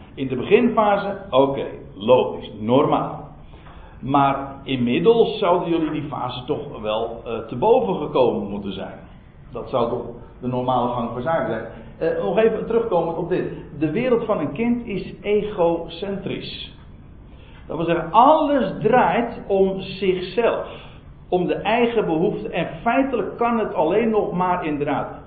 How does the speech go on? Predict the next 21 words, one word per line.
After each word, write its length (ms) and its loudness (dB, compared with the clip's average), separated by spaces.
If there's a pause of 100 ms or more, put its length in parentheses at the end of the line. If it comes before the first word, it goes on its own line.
(120)
janken, 680 0 (240)
huilen, 800 2 (320)
aandacht. 560 4 (320)
En 120 -2
dat 180 0
is 220 -6 (360)
aandacht 640 2
vragen 600 2
voor 380 4 (200)
jouw 760 6 (340)
problemen, 680 6
voor 220 2 (140)
jouw 380 6
behoeften. 760 -4 (200)
En 240 2
vervolgens, 680 0
ja, 320 -4
het, 280 -10
het 160 -6
bevuilt 460 -2
ook. 200 -2